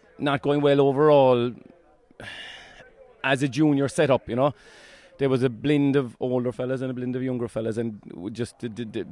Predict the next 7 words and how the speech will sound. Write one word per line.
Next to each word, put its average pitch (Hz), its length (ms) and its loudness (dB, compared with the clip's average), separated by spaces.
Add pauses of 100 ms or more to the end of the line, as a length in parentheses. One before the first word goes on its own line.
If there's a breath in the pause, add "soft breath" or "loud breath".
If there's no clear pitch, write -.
the 127 80 -2
mix 131 260 -2
wasn't 135 560 -2 (200)
working, 127 380 -2
whatever. 120 540 -2 (1040 soft breath)
It 110 120 -6
was 110 260 -4